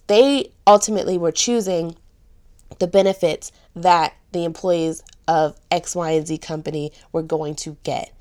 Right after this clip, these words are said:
So I wanted to talk to the H R person, the vice president of H R, the, I don't know,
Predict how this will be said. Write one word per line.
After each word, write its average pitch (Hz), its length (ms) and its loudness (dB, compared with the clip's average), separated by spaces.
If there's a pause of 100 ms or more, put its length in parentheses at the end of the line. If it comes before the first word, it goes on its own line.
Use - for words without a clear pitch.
(360)
So - 480 -2
I 233 480 4
wanted 185 320 -4
to 180 100 -10
talk 165 260 -2
to 190 140 -6
the 165 160 -8
H 196 240 -2
R 214 200 6
person, 185 720 -2 (240)
the 165 260 -2
vice 185 300 0
president 190 440 -4
of 180 120 -4
H - 300 -6
R, 175 480 0 (260)
the, 151 540 -2 (280)
I 151 100 -10
don't 156 120 -6
know, 147 260 -8